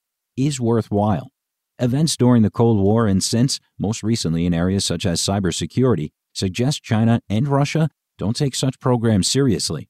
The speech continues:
Lewis says. Hurd and Kelly are now drafting a congressional resolution incorporating their ideas about A I, including in national security.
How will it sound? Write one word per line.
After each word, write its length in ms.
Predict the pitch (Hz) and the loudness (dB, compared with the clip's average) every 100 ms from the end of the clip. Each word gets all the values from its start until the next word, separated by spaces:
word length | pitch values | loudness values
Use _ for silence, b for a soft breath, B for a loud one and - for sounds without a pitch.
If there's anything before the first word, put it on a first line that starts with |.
| _ - | _ -6
Lewis 300 | 98 87 73 | -2 0 0
says. 380 | - 78 - - _ _ _ _ | -2 -4 -6 -16 _ _ _ _
Hurd 200 | 170 196 | 0 2
and 120 | 151 | 2
Kelly 360 | 131 123 120 - | 2 4 4 2
are 120 | 101 101 | 0 2
now 260 | 107 147 | 4 2
drafting 460 | 135 110 98 95 92 | 2 0 2 2 0
a 80 | 82 | 0
congressional 640 | 95 87 107 - 110 90 | -2 0 0 0 0 2
resolution 640 | 90 87 82 98 95 - | 0 0 0 0 0 -6
incorporating 680 | 65 - 110 98 92 87 101 | -10 -2 0 2 0 2 2
their 220 | 80 98 98 | 0 0 0
ideas 440 | 82 113 117 82 | 0 0 0 0
about 260 | 82 82 80 | -2 -2 -2
A 180 | 87 | -2
I, 220 | 98 120 - _ _ - | 0 -2 -4 _ _ -10
including 560 | 87 - 175 87 104 | -6 0 0 2 0
in 200 | 92 110 | 2 2
national 440 | 98 78 - 92 85 | 2 -2 -4 -4 -2
security. 640 | 90 - 120 127 78 | -6 -2 0 0 -2